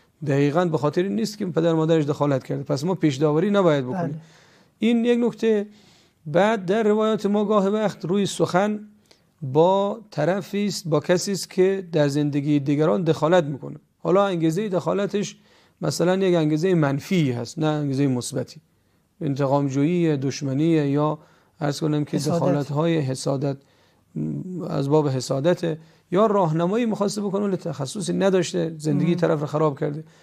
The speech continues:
Speaker 1: گاه وقت روی سخن با اینهای، گاهی وقت هم نه، روی سخن و بحث با افرادیه که در زندگی اونها دخالت انجام شده. پس ما دو تا بحث داریم.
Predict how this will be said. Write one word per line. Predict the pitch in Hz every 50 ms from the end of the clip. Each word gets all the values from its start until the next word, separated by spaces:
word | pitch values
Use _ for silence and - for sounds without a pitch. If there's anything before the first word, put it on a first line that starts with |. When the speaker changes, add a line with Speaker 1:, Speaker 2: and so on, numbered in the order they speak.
| _ _ _
Speaker 1:
گاه | - 202 202 202
وقت | 202 220 208 - 175
روی | 214 226
سخن | 185 - 202 175 202 214 202
با | 160 165 160
اینهای، | 156 139 139 135 151 180 170 143 127 131 - _ _ _ _ _ _ _ _ _ _ _ _ _ -
گاهی | - 175 202 214 220 220
وقت | 220 220 214 - 190
هم | 208 202 196 208
نه، | 214 208 185 156 147 151 165 175 165 -
روی | - 147 147 151 156 151 147
سخن | 143 - - - 139 147 147 151
و | 147 147
بحث | 139 135 156 190 214 196 - 165
با | 147 147 151 -
افرادیه | 147 143 123 123 143 151 180 196 175 208 214 220 220 220 220 - - _ _ _ _
که | - 147
در | 147 151 147
زندگی | 139 143 151 151 151 147 147 170 196
اونها | 208 202 202 190 190 214
دخالت | 180 151 160 139 - 139 147 147 160 190 185 - 175
انجام | 160 143 147 147 139 175 185 175 160 139
شده. | 123 - 135 123 131 131 127 - _ _ _ _ _ _ _ _ _ _ _ _ _ _ _ 147
پس | 143 139 -
ما | 170 196 202
دو | 170 151 220 240
تا | - 180 170
بحث | 151 156 143 135 - -
داریم. | 151 135 143 135 139 135